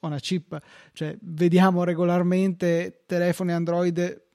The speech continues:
di media, medio-alta gamma venire arati da, eh, processori di Apple di qualche anno fa. Quegli stessi processori potrebbero essere messi in un telefono di bassa gamma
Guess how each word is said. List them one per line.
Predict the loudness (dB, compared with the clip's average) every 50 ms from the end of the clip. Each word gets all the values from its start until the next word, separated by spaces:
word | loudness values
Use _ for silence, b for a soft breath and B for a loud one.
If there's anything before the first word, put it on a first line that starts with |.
| _ _
di | _ -6 -4 -4
media, | -2 -4 -4 -2 -2 0 0 0 0 2 2 0 0 0
medio-alta | 0 0 0 2 2 2 2 0 0 -2 -4
gamma | -2 -2 -2 -2 -2 -4 -4 -6 -4
venire | -4 -2 -2 0 0 -2 -2 -2
arati | -2 -2 0 0 0 0 0 0 -2 -2 -6 -6 -6
da, | -6 -6 -6 -6 -6 -8 -8 -10
eh, | -10 -10 -8 -8 -8 -8 -10 -10 -10 -10 -10 -10 -10 -12 -14 -16 _
processori | _ -12 -10 -8 -8 -8 -6 -4 -2 0 0 0 0 0 0 -2 -2 -2 -4 -4 -6
di | -4 -4 -4
Apple | -2 -4 -6 -6 -6 -6 -6 -4
di | -4 -4 -4 -6 -6 -10 -12
qualche | _ -10 -10 -6 -6 -6
anno | -4 -4 -4 -4
fa. | -4 -4 -4 -4 -4 -6 b b b b b b b b -20 -20 _
Quegli | 2 2 4 4 2
stessi | 0 0 0 0 0 -2 -2
processori | -2 -4 -4 -2 -2 -4 -2 -2 -2 -2 -2
potrebbero | -4 -6 -6 -6 -6 -6 -4 -6 -6
essere | -6 -4 -4 -4 -4
messi | -2 -4 -4 -4 -6 -6
in | -6
un | -6
telefono | -6 -6 -8 -8 -8 -8 -8 -8
di | -8 -8
bassa | -8 -6 -4 -4 -4 -4
gamma | -4 -4 -4 -4 -4 -6 -6 -8